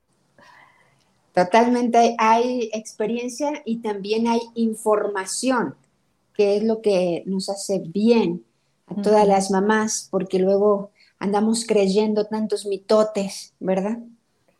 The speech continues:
Speaker 2: Claro, sí, ¿no? Luego, este,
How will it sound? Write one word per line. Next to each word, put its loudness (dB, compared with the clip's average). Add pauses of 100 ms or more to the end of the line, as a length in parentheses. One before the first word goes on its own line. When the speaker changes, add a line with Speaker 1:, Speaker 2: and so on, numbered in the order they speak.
(160)
Speaker 2:
Claro, -4 (120)
sí, -4
¿no? 0
Luego, 2
este, -2